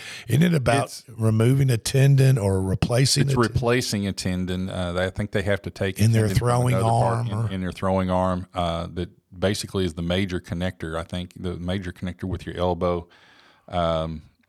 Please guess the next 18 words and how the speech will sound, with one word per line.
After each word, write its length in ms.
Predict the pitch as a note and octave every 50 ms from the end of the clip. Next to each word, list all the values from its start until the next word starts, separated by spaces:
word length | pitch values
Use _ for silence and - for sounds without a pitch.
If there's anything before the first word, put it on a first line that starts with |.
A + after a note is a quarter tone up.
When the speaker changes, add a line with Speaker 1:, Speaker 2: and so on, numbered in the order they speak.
| _ _ _ _
Speaker 2:
it 80 | G2+ G2+
used 400 | F#2+ F#2+ G2 G2+ A#2 B2 B2 -
to 60 | -
be 160 | G2 G#2 G2 F2+
very, 280 | E2+ F#2+ G2+ G#2+ G#2+
very 240 | G2+ F#2+ F#2 F2+ F2+
delicate. 520 | E2+ F#2 G2 G2 G2+ G2+ F#2+ - G2+ F#2+
It 0 |
used 180 | F#2 G2+ G2+ -
to 40 | -
be 100 | G2 F2+
very, 320 | F2 F#2+ F#2+ F#2 F2+ F2+ F#2+
you 80 | G2+
know, 120 | F2+ D2+ D#2
now 560 | D#2+ F2+ F#2+ G2+ G2+ G#2 G#2 G2 F#2+ F2+ - _
with, 280 | G2+ G2 F#2+ F2+ -
with 260 | F#2 F#2+ F2+ - -
modern 420 | F2+ F2+ F2+ F#2 F#2 F2+ F2 F2+